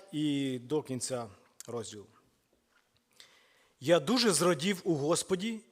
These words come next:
що ви тепер знову отримали змогу піклуватися про мене.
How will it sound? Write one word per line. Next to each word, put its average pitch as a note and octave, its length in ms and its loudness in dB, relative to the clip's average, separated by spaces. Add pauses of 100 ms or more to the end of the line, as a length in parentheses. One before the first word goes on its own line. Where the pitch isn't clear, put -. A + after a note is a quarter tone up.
(160)
що - 340 0
ви F3+ 160 2
тепер D#3 460 2 (140)
знову D#3 580 0
отримали D3 580 -2
змогу D3 520 2 (300)
піклуватися C3 680 -4
про B2+ 200 -8
мене. G#2 280 -8